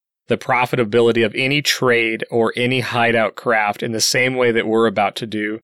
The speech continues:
But we want to bring up a couple that are really consistent or have big profit margins and don't require a ton of end game stuff.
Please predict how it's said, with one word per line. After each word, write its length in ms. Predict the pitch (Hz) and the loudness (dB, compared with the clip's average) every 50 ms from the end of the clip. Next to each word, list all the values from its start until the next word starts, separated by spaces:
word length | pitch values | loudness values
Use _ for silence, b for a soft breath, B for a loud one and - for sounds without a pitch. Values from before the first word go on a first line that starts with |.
| _ _ - | _ _ -2
But 140 | 117 - - | 0 2 2
we 140 | 131 131 | 4 2
want 200 | 123 131 151 175 | 2 2 2 2
to 60 | 185 165 | 2 0
bring 280 | 131 131 135 139 135 | 0 0 0 2 2
up 160 | 131 127 - | 0 0 -2
a 60 | 123 113 | -2 -4
couple 440 | - - - 123 117 - 120 113 | -4 -2 -2 -2 0 0 0 0
that 260 | 107 113 110 107 107 - | 2 2 0 0 0 0
are 440 | 110 110 107 104 104 101 107 117 - - _ - | 2 2 2 2 2 0 -2 -4 -8 -14 _ -16
really 440 | 120 107 113 135 165 175 190 175 | -10 -2 0 2 2 4 4 2
consistent 920 | 170 - - 147 143 127 - - - 160 156 - - - 170 170 175 - - _ _ | 0 0 -2 -2 0 0 0 0 2 2 0 0 0 0 0 0 0 -2 -8 _ _
or 300 | 139 127 123 120 117 117 | 0 2 4 4 4 2
have 300 | 113 123 123 113 107 107 | 2 2 0 0 0 0
big 240 | 120 127 131 127 - | 0 0 0 0 -4
profit 460 | - - 127 120 120 120 - 135 117 | -4 -2 0 0 0 0 0 -4 -4
margins 800 | 120 120 117 117 117 117 110 117 117 117 117 117 110 - - - _ _ _ _ _ _ _ _ _ _ _ | -2 0 2 2 2 0 0 -2 -2 -2 -2 -4 -4 -4 -4 -6 _ _ _ _ _ _ _ _ _ _ _
and 260 | 135 131 120 113 107 107 | -4 -2 0 0 0 2
don't 240 | 135 135 151 151 | 2 2 2 0
require 500 | 160 139 123 - - - 135 131 131 123 | -2 -4 -6 -4 -2 0 0 2 2 2
a 60 | 113 - | 0 0
ton 260 | - - - 135 131 | -4 -4 -4 -2 -2
of 120 | 120 113 | -2 -2
end 280 | - 131 131 127 127 120 | -2 -4 -4 -2 -4 -2
game 260 | 123 120 120 117 113 | 0 0 0 0 -2
stuff. 600 | 110 - - - - 120 117 117 113 - - - | -2 -4 -4 -2 0 0 0 0 -2 -4 -10 -20